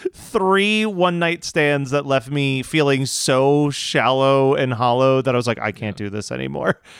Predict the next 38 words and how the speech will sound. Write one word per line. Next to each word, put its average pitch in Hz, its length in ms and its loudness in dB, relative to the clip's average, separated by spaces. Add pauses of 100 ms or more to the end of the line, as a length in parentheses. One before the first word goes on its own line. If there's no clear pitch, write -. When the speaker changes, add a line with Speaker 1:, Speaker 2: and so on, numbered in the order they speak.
(200)
Speaker 1:
And 147 220 2
then 147 140 4
it 147 80 -2
was, 143 160 0
like, 135 180 0
sixteen - 580 -4
years - 560 -6 (240)
<laughs> - 140 0
of, - 300 -10
of, - 520 -4
like, 156 220 0
dry 135 240 -4
spell. - 760 -14 (400)
So 147 320 2
it 165 220 0
is, 170 360 -4
it - 100 -16
is 170 360 -4
not, 123 540 -2
uh, 107 500 -4
I, 131 280 -2
I 135 140 0
wish 143 300 -2
I 143 100 -2
could 131 140 -8
pretend 117 400 -4
that 110 120 0
it's 107 180 -4
this, 110 320 -4
like, 104 400 -4 (320)
magical 170 800 -4
carpet 135 460 -10
ride 107 400 -2
of 104 100 -8
sexual 127 720 -4
experiences, 113 800 -6
but 127 140 -6
it, 139 180 -6